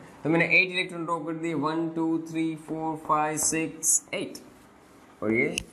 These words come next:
सेवन। So हमने ये भी ड्रॉ कर दिया, सेकंड ऑर्बिट भी फुल हो गई, फुल्ली फुल। यानी कि थर्ड ऑर्बिट में क्या है, थर्ड ऑर्बिट में भी कितने इलेक्ट्रॉन कंसिस्ट कर सकते हैं, पता है कि नहीं,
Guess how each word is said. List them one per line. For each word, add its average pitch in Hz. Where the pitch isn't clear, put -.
सेवन। -
So -
हमने 196
ये 202
भी 196
ड्रॉ 196
कर 180
दिया, 190
सेकंड 175
ऑर्बिट 175
भी 175
फुल 175
हो 175
गई, 175
फुल्ली 165
फुल। 170
यानी 208
कि 151
थर्ड 226
ऑर्बिट 208
में 170
क्या 151
है, 123
थर्ड 175
ऑर्बिट 185
में 185
भी 185
कितने 202
इलेक्ट्रॉन 190
कंसिस्ट 156
कर 196
सकते 180
हैं, 98
पता 147
है 240
कि 185
नहीं, 98